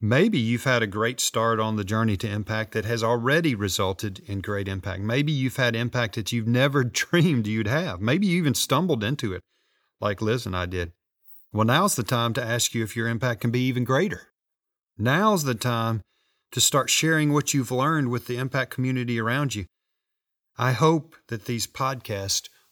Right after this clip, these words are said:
will encourage you to do that. Friends, we're all going to have impact. The question is whether or not it's the impact you and I want to have.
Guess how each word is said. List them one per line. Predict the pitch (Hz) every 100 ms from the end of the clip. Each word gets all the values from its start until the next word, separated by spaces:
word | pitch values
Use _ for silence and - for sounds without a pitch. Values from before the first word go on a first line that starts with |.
| _
will | 104 104
encourage | 98 120 107 98
you | 101
to |
do | 101 120
that. | 95 82 _ _ _ _ _ _ _ _ _
Friends, | 135 139 131 123
we're | 131 123
all | 127 120
going | 110 113
to | 98
have | 90 90
impact. | 90 87 87 82 -
The |
question | - 113 110 - - 104 98 _ _ _ _ _ _ -
is | 90
whether | 95 98 104 120
or | 113
not | 90 90
it's | 87 -
the | 98
impact | 98 92 92 87 98
you | 95
and | 87
I | 87 85 82 -
want | 87 90 -
to | 82
have. | 78 80 80 -